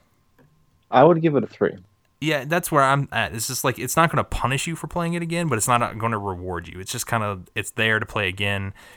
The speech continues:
Speaker 2: You know, you're coming in with the same, there's not,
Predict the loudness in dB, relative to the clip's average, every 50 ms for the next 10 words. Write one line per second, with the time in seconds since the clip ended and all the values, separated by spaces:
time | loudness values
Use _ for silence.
0 | _ _ -6 -4 -4 -2 -2 -4 -6 -6 -4 -2 0 0 0 0 0 -2 -2 -4
1 | -6 -6 -6 -4 -4 -4 -4 -4 -6 -8 -12 _ _ _ _ _ _ _ _ _
2 | _ _ -12 -10 -6 -4 -2 -2 0 0 2 2 2 2 2 0 -4 -10 -20